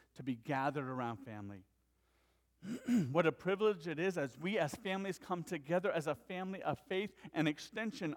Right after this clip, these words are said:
of this reality, this celebration that we have tonight, the birth of our Lord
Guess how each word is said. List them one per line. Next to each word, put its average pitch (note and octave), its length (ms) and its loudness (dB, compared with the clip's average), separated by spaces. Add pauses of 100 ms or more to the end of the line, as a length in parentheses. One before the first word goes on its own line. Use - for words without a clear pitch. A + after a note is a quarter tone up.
of C#3+ 240 -2
this A3 360 0 (360)
reality, E3+ 920 2
this G#3 300 6
celebration F#3+ 760 2 (240)
that D#3 120 0
we D#3+ 120 0
have F3+ 280 2
tonight, C#3 440 -2 (680)
the D3 120 2
birth D3+ 340 8 (680)
of - 120 -2
our D3 160 10
Lord C3 300 2